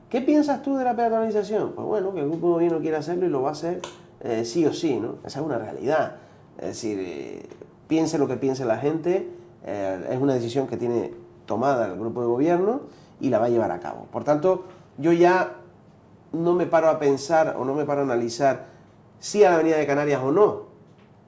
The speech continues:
perdón, a la peatonalización de la Avenida de Canarias o no. Yo ya me paro a pensar en, oye, que esta actuación el grupo de gobierno la va a hacer, sí o sí, y, oye, ¿cómo puede esto redundar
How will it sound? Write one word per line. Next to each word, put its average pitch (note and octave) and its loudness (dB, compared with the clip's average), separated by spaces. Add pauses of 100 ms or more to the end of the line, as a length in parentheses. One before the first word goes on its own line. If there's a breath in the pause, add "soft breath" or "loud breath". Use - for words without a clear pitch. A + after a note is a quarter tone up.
(480)
perdón, C3 0
a A#2 2
la A2+ 0
peatonalización B2 -2
de C#3 6
la C3 2
Avenida C3 2
de A2+ -4
Canarias A#2+ -2
o A#2 -2
no. C#3 -2
Yo A#2 0
ya B2+ 0
me E3+ 0
paro D#3 2
a D3+ 2
pensar D3 0
en, F#3+ 2 (320 loud breath)
oye, F3 6
que F3 4
esta F3+ 4
actuación F3+ 2
el D3+ 2
grupo F3 4
de D#3+ 4
gobierno D3+ 4
la C3+ 8
va E3+ 8
a F#3 6
hacer, D#3 0 (920)
sí F3 6
o C3+ 8
sí, D3+ -2 (1040 loud breath)
y, G#3+ 0 (220)
oye, F3 6
¿cómo F3+ 4 (300)
puede F3 10
esto F3 4
redundar D#3 4